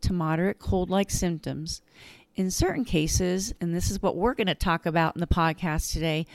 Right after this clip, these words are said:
there can be complications from R S V that can lead to very serious lung infections, breathing problems, and hospitalization. R S V is the number one cause of hospitalizations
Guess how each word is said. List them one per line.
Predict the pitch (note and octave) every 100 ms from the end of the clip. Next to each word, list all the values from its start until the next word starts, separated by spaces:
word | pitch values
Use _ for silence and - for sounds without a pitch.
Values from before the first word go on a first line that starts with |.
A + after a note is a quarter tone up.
| - - - -
there | G#3
can | -
be | G#3
complications | - G#3 G3 F#3 - G3+ G3+ F#3+ F#3
from | - F3+ F3
R | F3 E3+
S | D#3+ E3 -
V | F3
that | D3+ D#3
can | F3 E3+
lead | F3+ F#3 -
to | D3+
very | D#3 F3 F#3
serious | F3 F#3 F3 E3+ -
lung | E3+ E3+
infections, | E3 - D3+ - E3 D#3 D#3+
breathing | - E3+ E3 E3
problems, | D#3 E3 D3+ D3 D3 D3 -
and | - G3
hospitalization. | - D#3 - G3 G3+ G#3 C4 C4+ D#3+ C#3 - _ - - - - - -
R | F3 F#3
S | B3 -
V | F#3 F#3+ F3+ -
is | F#3+ -
the |
number | F3 E3+ F3 G3+
one | G#3 G3+
cause | - E3+ D#3 E3
of | E3
hospitalizations | - D#3+ - F#3+ F#3+ F3 D#3+ - E3 E3